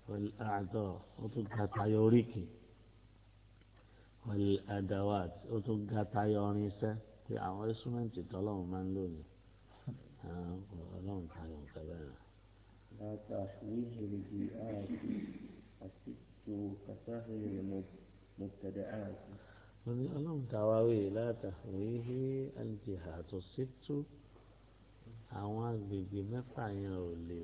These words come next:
Speaker 1: kọ́ lọ́wọ́n ọba jọ. كسائر المبتدعات.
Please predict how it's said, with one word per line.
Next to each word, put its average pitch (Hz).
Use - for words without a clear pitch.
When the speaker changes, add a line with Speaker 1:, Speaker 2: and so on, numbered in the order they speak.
Speaker 1:
kọ́ -
lọ́wọ́n 113
ọba 87
jọ. 82
كسائر 110
المبتدعات. 92